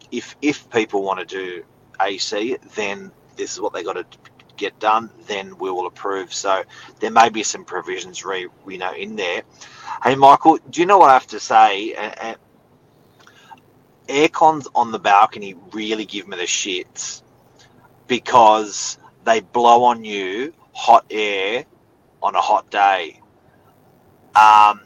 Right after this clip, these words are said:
I always see people install them in a location next to their tables and chairs, <laughs> and you sit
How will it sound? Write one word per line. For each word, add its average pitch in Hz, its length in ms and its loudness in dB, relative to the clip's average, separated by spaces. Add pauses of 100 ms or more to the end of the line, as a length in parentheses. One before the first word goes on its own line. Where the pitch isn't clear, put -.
(240)
I 123 280 0
always 135 460 6
see 127 300 -4
people 117 600 -6
install 113 760 -4
them 101 420 -10
in 113 140 -10
a 110 100 0
location 107 840 -2
next - 280 -8
to 110 60 -14
their 104 180 -2
tables 104 520 -4
and 101 100 -18
chairs, 113 720 -4 (380)
<laughs> - 380 -16
and 113 140 -2
you 151 160 4
sit 165 400 4